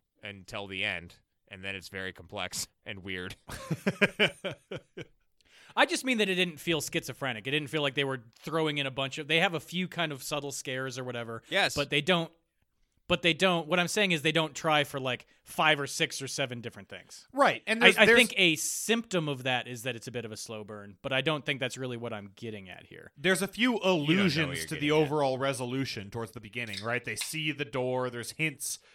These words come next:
Speaker 2: at what might be coming, but again, you could never fucking see it coming. And they do that pretty well.
Speaker 1: Yeah. I honestly, yeah.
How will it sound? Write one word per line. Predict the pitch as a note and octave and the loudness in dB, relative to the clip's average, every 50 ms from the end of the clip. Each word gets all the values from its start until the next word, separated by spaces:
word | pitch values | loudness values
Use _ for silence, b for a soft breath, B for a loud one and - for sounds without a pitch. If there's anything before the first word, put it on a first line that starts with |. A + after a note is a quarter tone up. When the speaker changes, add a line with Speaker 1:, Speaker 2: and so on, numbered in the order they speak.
| b b b | b b b
Speaker 2:
at | C#3+ C#3+ C3+ | -2 0 0
what | C#3+ D3 - | 0 -2 -2
might | A#2+ B2+ C#3 C#3+ C#3+ C3+ | -2 -2 -2 -2 -2 -6
be | C3 A#2 | -12 -12
coming, | - - A2+ A2 A#2 A2 | -10 -10 -10 -10 -8 -8
but | C3 B2+ | -8 -8
again, | B2 - C#3+ B2+ A2+ | -4 -2 -4 -4 -4
you | G#2+ | -8
could | - A#2+ G#2 | -12 -12 -10
never | A2+ B2 C#3 C3+ C3 A#2+ - | -2 -2 -2 0 -2 -6 -6
fucking | - - A#2+ - C3 A#2 | -6 -6 -6 -6 -8 -10
see | - - C3 G#2+ | -10 -10 -10 -10
it | F#2 - | -12 -10
coming. | - C#3+ D3 B2+ G2 E2+ E2+ F#2+ _ _ _ _ _ _ _ _ _ _ _ _ _ _ _ _ - | -4 -4 -4 -4 -4 -10 -14 -20 _ _ _ _ _ _ _ _ _ _ _ _ _ _ _ _ -18
And | C3 B2 B2 | -14 -12 -10
they | C3 | -8
do | C#3 D#3+ | -6 -4
that | E3 E3 D#3+ D#3+ _ | -4 -4 -6 -8 _
pretty | - G3 F#3+ A#3 | -12 -10 -8 -8
well. | B3 A#2 | -8 -4
Speaker 1:
Yeah. | B2 C3 C3 B2 A#2+ A2+ G#2+ - _ _ _ _ _ _ - | -2 0 0 2 0 0 -2 -6 _ _ _ _ _ _ 0
I | F3 G3+ - _ _ | 0 0 0 _ _
honestly, | - C#3+ C#3 C#3+ D#3 F3 E3 - - F3 F3+ F#3 F3+ | -2 0 0 0 0 -2 -4 -6 -6 -4 -4 -4 -4
yeah. | F3 C3 A#2 G2+ F2+ F2 | -2 -2 0 0 0 -2